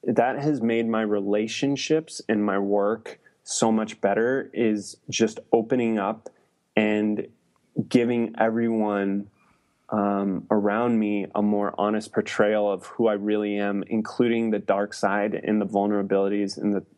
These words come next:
and the ugly spots. Um, I, I'm in a really good relationship right now with an amazing girl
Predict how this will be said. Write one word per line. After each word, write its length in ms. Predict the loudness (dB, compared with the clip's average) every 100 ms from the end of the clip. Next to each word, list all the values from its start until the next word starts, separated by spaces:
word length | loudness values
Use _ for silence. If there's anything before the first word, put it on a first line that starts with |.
| _ 0
and 160 | 2
the 100 | 0 0
ugly 320 | 0 2 0
spots. 640 | -2 -2 -2 -4 -8 -10 -12 -18 -20 -20 _ -2
Um, 500 | 0 2 0 -2 -2
I, 580 | 0 2 2 2 0 -2 -6 _ _ _ _
I'm 240 | 2 2
in 680 | 0 0 2 2 0 -2 -8 -20 _ _ _ 0
a 60 | 2
really 420 | 2 2 0 0
good 180 | 0 0
relationship 760 | 0 2 0 -2 -4 -2 -2 0
right 240 | 0 0
now 480 | -2 0 2 0 -4 _ _ _ _ 0
with 440 | 2 2 -4 -20 _ _ _ _ 0
an 80 | 2
amazing 680 | 2 2 0 0 0 0
girl 580 | 0 0 0 0 -4 -8